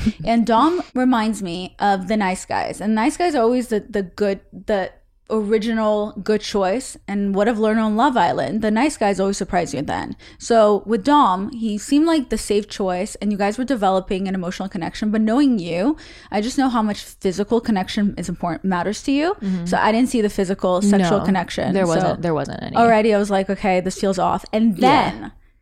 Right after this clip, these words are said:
Speaker 2: here's one thing that I feel like everyone missed. And I'm sorry,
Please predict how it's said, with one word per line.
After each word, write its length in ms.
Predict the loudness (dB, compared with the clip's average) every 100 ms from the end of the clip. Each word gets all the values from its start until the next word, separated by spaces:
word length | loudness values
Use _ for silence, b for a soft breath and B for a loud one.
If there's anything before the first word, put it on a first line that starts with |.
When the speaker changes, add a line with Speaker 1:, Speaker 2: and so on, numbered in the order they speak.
| _ _ _ _ _ -8
Speaker 2:
here's 360 | 0 4 4 4
one 180 | 2 4
thing 160 | 2
that 80 | 2
I 40 | 2
feel 140 | 2
like 140 | 0 0
everyone 400 | 0 2 2 2
missed. 480 | 0 -4 -8 -16 -20 _ _ _
And 160 | 0 2
I'm 100 | 0
sorry, 680 | 2 4 4 4 0 -4